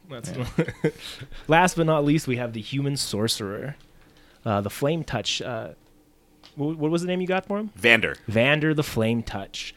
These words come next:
Speaker 1: whose weight and height I won't bother reading, because when you can throw a, a goddamn fireball and shoot la-, lightning out of your eyes, it really doesn't matter <laughs> how tall or how much you weigh is. Uh, so, Eric, what do you, what does, uh, Vander the Flame Touch think of the new dragon friend?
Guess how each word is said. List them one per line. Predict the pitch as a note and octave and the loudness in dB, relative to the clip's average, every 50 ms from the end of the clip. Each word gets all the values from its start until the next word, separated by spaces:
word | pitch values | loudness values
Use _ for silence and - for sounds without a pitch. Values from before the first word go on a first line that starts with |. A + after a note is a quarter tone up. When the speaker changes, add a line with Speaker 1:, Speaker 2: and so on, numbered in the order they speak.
| - - - | -18 -8 -4
Speaker 1:
whose | - B2+ A2 A2+ | -2 -2 0 2
weight | B2 C#3 F3 | 2 0 0
and | D#3+ C#3 | 0 -2
height | A#2+ C3+ C#3 B2+ | -2 0 2 4
I | B2+ | 4
won't | A#2+ A#2+ A#2 G#2+ | 4 4 4 4
bother | - A2+ A2+ A#2 G#2 G2+ | 2 2 2 2 2 2
reading, | G#2 G#2+ G#2+ G#2+ G2+ G2 | 2 2 2 2 0 -2
because | G2 - - G#2+ G2+ | -4 -4 -4 -4 -4
when | G#2+ G#2 | -2 -2
you | G#2 G#2 | -2 -2
can | G#2 A#2 A2 | -2 -2 -2
throw | - A#2+ A2+ G#2 G2 F#2+ - | 0 2 2 2 0 -2 -6
a, | - | -10
a | G2 | -6
goddamn | F#2+ G2+ G2 F#2+ G2+ F#2 F#2 | -4 -4 -4 -4 -4 -6 -6
fireball | - G2 G2 F#2+ F#2+ F2+ F#2 F#2 F2+ - - - - - - - - - - - | -6 -6 -4 -4 -2 -2 -2 -2 -2 -4 -6 -14 -20 -20 -20 -20 -20 -10 -4 -2
and | A2 G#2 | -2 0
shoot | - B2 A2 | 0 0 0
la-, | G2+ G2+ G2+ G2+ | 0 0 -2 -2
lightning | G#2 G#2+ G#2+ G#2 G#2 G2+ G2+ G2+ | -4 -4 -4 -2 -2 -2 -2 -4
out | G2+ G2 | -4 -4
of | F#2+ F#2 | -4 -4
your | F#2+ F#2 | -4 -4
eyes, | F#2+ F#2+ F#2 F#2 F#2 G2 | -4 -4 -4 -6 -6 -6
it | G2 | -4
really | G#2 G#2 G2 | -4 -2 -2
doesn't | F#2+ F#2+ F#2+ F#2+ | -2 -4 -4 -6
matter | F#2 F#2+ F#2 F#2 F#2 F#2+ G#2 A2 - - E3+ B2 | -6 -6 -6 -6 -6 -6 -6 -2 2 4 4 4
<laughs> | - - F3 D#3 - - | 8 8 8 8 8 10
how | D#3 C#3+ C3 | 8 8 8
tall | C3+ - C3 B2+ B2+ | 8 8 8 8 8
or | A#2+ | 6
how | - C3+ | 6 4
much | B2+ A#2+ A#2 - | 0 0 -2 0
you | B2+ A#2 | 0 2
weigh | A#2+ A#2+ A2+ A2 A2 | 2 2 2 0 0
is. | G#2+ G#2+ A2+ C#3 D#3 F3 - - - - - - - - - - - | -2 -4 -6 -8 -10 -12 -16 -16 -16 -16 -16 -18 -18 -20 -18 -12 -6
Uh, | A#2 A#2+ A#2+ B2 B2+ B2+ B2+ - - | -2 0 2 2 2 0 -2 -4 -8
so, | - - - D#3 D#3 D#3 D3+ D3+ - - _ _ _ - | -6 -2 0 2 2 4 2 2 -2 -4 _ _ _ -2
Eric, | D3+ F#3 F#3+ F#3 - | 0 0 0 -2 -2
what | D3+ E3 G3 | -4 -2 -2
do | G#3 | -2
you, | A#3+ A#3+ G#3 G3+ - | -2 -2 -4 -4 -4
what | - E3+ | -2 0
does, | F#3 G#3+ G3+ F#3+ | 0 0 -2 -2
uh, | F#3+ F3+ F3 E3 | -4 -2 -2 -2
Vander | D3+ C#3 C3 C#3+ D3+ D#3+ D#3 D3+ | -2 0 0 0 0 0 -2 -2
the | C#3+ | -4
Flame | - - C#3 C3 D3+ E3+ | -4 -4 -4 -4 -4 -4
Touch | - - F2+ E2+ - - - | -4 -6 -6 -6 -8 -8 -8
think | - G2 F#2 - | -6 -6 -4 -4
of | F#2+ F2+ E2+ F2+ - - - - _ _ _ _ - _ _ _ _ - - - - _ - - | -4 -4 -6 -8 -12 -18 -20 -20 _ _ _ _ -20 _ _ _ _ -20 -20 -20 -20 _ -14 -8
the | - G2 | -6 -4
new | F#2+ F#2 | -4 -4
dragon | E2+ G#2 F#2+ F2+ F2 F#2+ | -4 -4 -4 -4 -4 -6
friend? | - - G#2 F2+ F2+ F#2+ | -8 -10 -10 -10 -12 -14